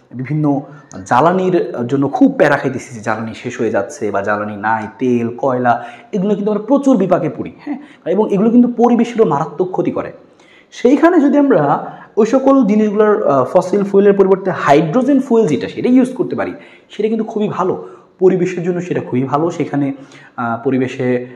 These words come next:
তেমন কোনো বিষাক্ত কোনো পদার্থই সেখানে ছ-, সে ছড়াইতেছে না এই হাইড্রোজেন ফুয়েল ইউজ করলে। এবং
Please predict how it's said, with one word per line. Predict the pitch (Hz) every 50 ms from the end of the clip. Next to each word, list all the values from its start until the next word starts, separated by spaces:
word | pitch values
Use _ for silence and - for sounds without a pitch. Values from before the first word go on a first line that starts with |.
| - - -
তেমন | 117 120 123 131 131 131
কোনো | - 131 127
বিষাক্ত | 120 123 123 - - - - - 156
কোনো | 156 170 156 165
পদার্থই | 151 151 156 156 156 - 202 190 180
সেখানে | 175 - - 156 156 175 165
ছ-, | 165 - - -
সে | - - 170
ছড়াইতেছে | - - 165 160 160 165 151 156 165
না | 160 156 165 - - - - _ _ _ _
এই | 143 151 151
হাইড্রোজেন | 147 127 139 131 139 147 151 165 165
ফুয়েল | - - 160 160 156
ইউজ | 156 156 156
করলে। | - - 160 147 160 156 - - - - - - _
এবং | - 147 156 170 180 185 175